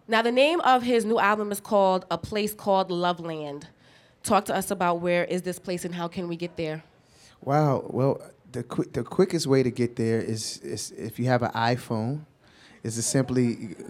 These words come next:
Speaker 2: go, go online and, uh, go, go on your, go on your phone and go on your iTunes app and, and download the album. You know, it's a, it's a, it's a great body of work. Is, has anybody downloaded the album already? Don't be, don't be ashamed to
Speaker 1: Okay,
Speaker 2: say that you
Speaker 1: okay.
Speaker 2: haven't. Bueller.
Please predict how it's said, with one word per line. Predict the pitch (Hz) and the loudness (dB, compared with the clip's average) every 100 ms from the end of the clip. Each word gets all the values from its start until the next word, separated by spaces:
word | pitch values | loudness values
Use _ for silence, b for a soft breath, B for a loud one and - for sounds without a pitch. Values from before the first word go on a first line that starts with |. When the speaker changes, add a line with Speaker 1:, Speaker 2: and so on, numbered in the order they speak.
| 120 | -10
Speaker 2:
go, | - 117 | -8 -6
go | 113 139 | 4 8
online | 139 139 131 131 131 143 143 B B B B | 8 6 4 4 2 2 -2 B B B B
and, | 120 117 | 0 2
uh, | 113 113 110 | 2 2 0
go, | 113 123 | -2 -4
go | - 131 | 2 4
on | 139 | 4
your, | - | 0
go | 131 | 2
on | 143 | 2
your | 139 | 2
phone | 139 147 151 147 | 0 0 2 2
and | 127 | 0
go | 131 | 0
on | 131 | 0
your | 127 - | 0 0
iTunes | 117 127 - 135 135 131 - | -2 -4 -4 -4 -4 -4 -2
app | 127 131 - | 0 0 -2
and, | 120 117 | -4 -2
and | 120 113 | -4 -2
download | 123 127 127 123 | 0 2 2 2
the | 117 | 0
album. | 127 151 - 110 _ _ B B B - | 0 -2 -4 -12 _ _ B B B -10
You | |
know, | 110 113 | -2 -2
it's | 113 | 0
a, | 104 | -2
it's | 101 | -2
a, | 101 - | -4 -6
it's | - | -6
a | 110 | -4
great | 120 123 123 | 2 2 4
body | 117 113 | 2 2
of | 110 | 2
work. | 117 117 - | 2 0 -2
Is, | 104 - - B B | -8 -8 -14 B B
has | - 123 | -4 -2
anybody | 127 127 127 | 0 2 2
downloaded | 123 123 123 123 | 2 2 2 0
the | 123 | 2
album | 120 123 123 | 0 0 0
already? | 123 123 120 | 0 0 0
Don't | 127 | -2
be, | 131 131 127 _ b b b b | -2 -6 -8 _ b b b b
don't | - 127 | 0 2
be | 127 127 - | 4 2 0
ashamed | 113 139 127 | -2 2 4
to | 123 | 4
Speaker 1:
Okay, | 127 | 6
Speaker 2:
say | |
that | 123 120 | 4 4
you | |
Speaker 1:
okay. | 127 | 4
Speaker 2:
haven't. | 120 120 - | 4 2 0
Bueller. | 127 135 131 131 131 | 6 8 10 8 6